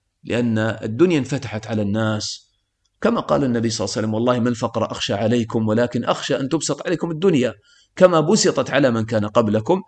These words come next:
فتنافسوها كما تنافسوها، فتهلككم كما أهلكتهم". ويقول النبي صلى الله عليه وسلم في هذا: "ما ذئبان جائعان أرسلا في غنم بأفسد لها من حرص المرء على المال والشرف لدينه".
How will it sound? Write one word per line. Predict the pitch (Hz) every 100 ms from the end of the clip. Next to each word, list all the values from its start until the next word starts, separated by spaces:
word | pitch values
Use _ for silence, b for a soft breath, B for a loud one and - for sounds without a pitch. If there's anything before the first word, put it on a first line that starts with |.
| b b
فتنافسوها | - 175 165 247 214 175 196 151
كما | 127 131 117
تنافسوها، | 117 120 123 120 123 123 113 110 B B -
فتهلككم | 139 120 104 131 - - 156
كما | 139 117 156 175
أهلكتهم". | 123 110 110 107 104 107 - _ _ _ _ b b b b b
ويقول | 127 123 151
النبي | 131 113 113
صلى | 110 107
الله | 117
عليه | 113
وسلم | 110
في | 117 117
هذا: | 120 113 113 107 -
"ما | 123 151 165 156
ذئبان | 135 131 113 131 147 151 127
جائعان | 110 120 135 147 147 123 165 113 - _ _ b b b _
أرسلا | 165 180 - 165 160 175
في | 170 160
غنم | 151 208 180 175 190 - _ _ _ _ _ _
بأفسد | 127 139 175 - 147 127
لها | 123 123 123 131 175 175
من | 147 123 110
حرص | - 190 165 -
المرء | 143 139 190 - 131
على | 107 139
المال | 131 135 196 247
والشرف | 214 156 - 202 180
لدينه". | 214 214 139 127 117 135 107